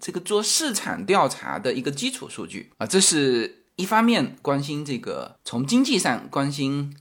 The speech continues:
这个人口流动啊。另外一方面呢，因为美国的政治，它和这个州拥有多少选票是直接挂钩的。那比如这次的加州，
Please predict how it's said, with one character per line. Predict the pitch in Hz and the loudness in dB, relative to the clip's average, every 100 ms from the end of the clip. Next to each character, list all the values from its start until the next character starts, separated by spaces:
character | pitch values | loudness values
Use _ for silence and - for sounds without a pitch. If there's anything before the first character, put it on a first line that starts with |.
| _ | _
这 | - 117 | -8 -4
个 | 110 | 0
人 | 123 143 185 | 0 0 -2
口 | 190 117 107 | 0 2 2
流 | 104 117 | 0 2
动 | 220 139 - | 2 0 -6
啊。 | - - | -18 -8
另 | 294 320 | -4 2
外 | 220 | 4
一 | 165 | 4
方 | 151 147 | 2 2
面 | 156 139 123 | 2 0 0
呢， | 113 110 | -2 -4
因 | 185 | -2
为 | 226 | 0
美 | 220 143 117 | 2 0 0
国 | 127 160 | 2 2
的 | 214 | 2
政 | 208 269 220 160 | 0 0 0 0
治， | 147 160 117 76 - _ _ | -4 -2 -2 -4 -12 _ _
它 | - 262 269 | -6 -4 -2
和 | - 269 | -2 -2
这 | 285 254 | 0 -2
个 | 226 | -2
州 | 202 240 240 247 | 2 4 6 4
拥 | 233 254 254 | 4 4 4
有 | 151 | 4
多 | 123 226 254 | 2 0 0
少 | 247 151 | 0 -2
选 | - 107 - | -2 -2 -4
票 | - - 240 - _ | -6 -2 -2 -4 _
是 | - 135 | -8 -6
直 | 139 | -4
接 | 131 165 | 0 0
挂 | 156 | 2
钩 | 127 110 107 | 2 0 -2
的。 | - - | -6 -14
那 | - | -8
比 | 113 | -2
如 | 120 120 135 170 - _ _ - | 0 0 0 -4 -8 _ _ -2
这 | 196 | 0
次 | 175 - 165 | 0 -2 -2
的 | 131 131 110 92 - | 2 4 4 2 -2
加 | 202 208 | 0 2
州， | 233 226 247 | 4 4 2